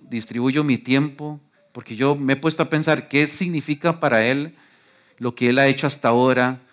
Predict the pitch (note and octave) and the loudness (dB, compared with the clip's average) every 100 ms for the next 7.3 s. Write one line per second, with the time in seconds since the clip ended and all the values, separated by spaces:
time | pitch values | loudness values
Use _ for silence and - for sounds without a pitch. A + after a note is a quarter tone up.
0 | _ - A#2 B2 B2+ C3 - C#3 A#2 G#2+ | _ -4 -2 2 2 2 -2 0 2 4
1 | A#2 A#2 A#2 A2 A#2 G#2+ G#2+ B2+ B2 B2+ | 2 2 0 0 -2 -6 -2 0 0 -2
2 | A#2 C3 B2+ - A#2 A#2 B2+ B2 A#2 A#2+ | -4 -4 -4 0 2 4 4 2 0 -2
3 | A#2 - - _ A#2+ A2+ A2+ A2 A2 - | -6 -20 -20 _ -2 2 2 0 -6 -14
4 | _ _ - - _ - C#3 C#3 C3+ C#3+ | _ _ -20 -20 _ -4 -4 -2 0 0
5 | C#3+ D3 - B2+ C#3 C#3 C3 C3 C3 - | 0 -2 0 0 2 4 2 0 -2 -10
6 | - B2 C3 A#2+ D3 D#3+ D#3+ - D3 C#3+ | -6 0 2 2 2 2 0 -2 2 2
7 | A#2+ A#2 | 2 -2